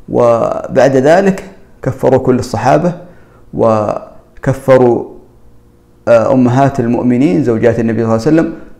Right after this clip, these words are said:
ثم كفروا العباس بن عبد المطلب أب النبي صلى الله عليه وسلم، وكفروا عبد الله بن عباس، فكلهم كفار لديهم إلا ثلاثة أو أربعة من الصحابة، اللي هو غدير خم.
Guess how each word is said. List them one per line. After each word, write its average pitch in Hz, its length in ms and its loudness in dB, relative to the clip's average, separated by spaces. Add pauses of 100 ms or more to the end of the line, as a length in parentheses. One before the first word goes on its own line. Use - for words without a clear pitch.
(160)
ثم 147 280 4
كفروا 151 480 2
العباس 143 680 2 (220)
بن 120 140 -4
عبد 139 200 2
المطلب 160 300 4
أب 165 220 4
النبي 160 300 2
صلى 135 240 2
الله 131 120 4
عليه 120 100 2
وسلم، 117 280 -2 (520)
وكفروا 226 520 4
عبد 185 200 4
الله 196 200 6
بن 185 120 0
عباس، 147 480 0 (500)
فكلهم 151 680 2 (680)
كفار 131 420 4
لديهم 175 400 2
إلا 190 400 2
ثلاثة 165 300 4
أو 147 160 4
أربعة 135 220 2
من 123 120 0
الصحابة، 107 440 -6 (960)
اللي 117 140 -10
هو 120 160 -2
غدير 123 220 4
خم. 160 360 -2